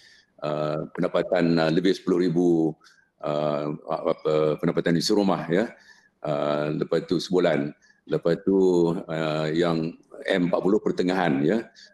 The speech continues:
Uh, sekitar empat ribu lapan ratus hingga sepuluh ribu.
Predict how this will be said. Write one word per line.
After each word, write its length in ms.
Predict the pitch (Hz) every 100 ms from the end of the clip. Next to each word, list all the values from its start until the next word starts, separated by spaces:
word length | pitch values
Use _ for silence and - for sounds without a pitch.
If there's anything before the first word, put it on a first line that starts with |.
| -
Uh, 160 | 73 71
sekitar 480 | - - 87 85 80
empat 320 | 80 80 80
ribu 320 | 85 80 87
lapan 320 | 82 - 82
ratus 400 | 85 82 82 -
hingga 160 | 90 82
sepuluh 320 | - - 82
ribu. 480 | 85 82 104 120 139